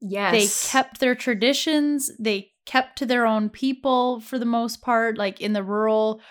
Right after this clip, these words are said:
Speaker 2: rural Alberta or, you know, any of the prairie provinces. There wasn't a whole lot of mixing around between, like, the German communities and, like, there weren't a whole lot of British farmers, I don't think. But,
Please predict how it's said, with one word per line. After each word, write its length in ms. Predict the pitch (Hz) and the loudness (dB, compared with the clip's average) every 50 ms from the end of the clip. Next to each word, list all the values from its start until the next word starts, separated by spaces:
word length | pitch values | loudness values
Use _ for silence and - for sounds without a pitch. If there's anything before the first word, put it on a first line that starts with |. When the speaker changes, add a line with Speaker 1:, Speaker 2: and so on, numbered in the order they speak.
| - - _ - | -20 -20 _ 0
Speaker 2:
rural 280 | 262 269 262 262 254 | 4 6 6 8 8
Alberta 760 | 247 226 214 202 214 220 220 214 214 214 214 214 214 202 202 196 | 8 8 6 4 2 0 2 2 2 2 4 4 2 2 0 0
or, 40 | - | -2
you 120 | - 226 208 | -4 -4 -4
know, 120 | 208 190 | -4 -2
any 160 | 196 208 220 | -2 -2 -2
of 40 | 220 | -2
the 60 | 208 | -4
prairie 320 | 202 - 226 208 196 190 190 | -6 -4 -4 -2 -2 -4 -4
provinces. 720 | - 208 202 208 220 226 208 - 190 185 180 185 185 - - _ _ _ _ _ _ _ _ _ _ _ _ | -2 -2 -2 -2 -2 -4 -8 -8 -8 -8 -8 -10 -12 -14 -16 _ _ _ _ _ _ _ _ _ _ _ _
There 180 | 262 254 233 214 | 2 4 4 4
wasn't 400 | 190 202 208 220 233 285 269 262 | 2 0 -2 -2 -2 -2 -2 -2
a 120 | 240 214 | -2 -4
whole 280 | 202 - 214 208 214 226 | -6 -8 -6 -4 -4 -2
lot 220 | 233 226 214 196 | 0 0 0 0
of 80 | 180 175 | -2 -4
mixing 580 | 185 185 196 208 214 - - - 320 302 277 | -6 -6 -6 -6 -6 -6 -4 -2 -2 0 0
around 520 | 247 208 180 180 170 175 190 - 196 196 - | -2 0 0 0 -2 -2 -2 -4 -6 -6 -6
between, 420 | 202 190 - - - 202 190 190 | -6 -6 -6 -6 -6 -6 -6 -6
like, 320 | 185 185 - - - - - 226 220 | -6 -6 -6 -6 -6 -10 -14 -10 -8
the 140 | 214 196 | -8 -8
German 540 | 180 175 - - 202 196 196 202 196 190 196 | -8 -10 -8 -6 -4 -4 -2 -4 -4 -6 -8
communities 720 | 190 - 202 196 190 185 190 180 185 190 185 185 185 185 - | -10 -8 -8 -8 -6 -8 -8 -8 -8 -8 -8 -8 -8 -10 -10
and, 520 | - - 185 180 180 180 180 185 185 175 - _ _ _ _ _ _ _ _ _ - | -8 -8 -8 -8 -8 -10 -12 -14 -14 -16 -20 _ _ _ _ _ _ _ _ _ -6
like, 320 | - - - - - - - - - - _ _ _ _ _ - - | -4 -4 -4 -6 -10 -16 -20 -20 -20 -20 _ _ _ _ _ -14 -10
there 140 | 202 196 | -8 -8
weren't 160 | 180 180 175 175 | -8 -10 -12 -14
a 40 | |
whole 160 | 180 185 175 175 | -12 -12 -10 -10
lot 120 | 147 - | -10 -12
of 80 | - 190 | -12 -10
British 280 | - 185 - - - | -10 -10 -10 -10 -12
farmers, 460 | - - - 185 185 175 - 196 196 - | -12 -10 -10 -10 -8 -10 -10 -12 -12 -12
I 80 | - | -12
don't 260 | - 64 - - - - | -14 -14 -16 -16 -12 -10
think. 340 | 233 208 202 - 220 - _ _ _ _ _ _ _ _ _ | -8 -8 -8 -8 -12 -18 _ _ _ _ _ _ _ _ _
But, 360 | 220 214 196 - - - - | 2 2 2 0 -2 -4 -10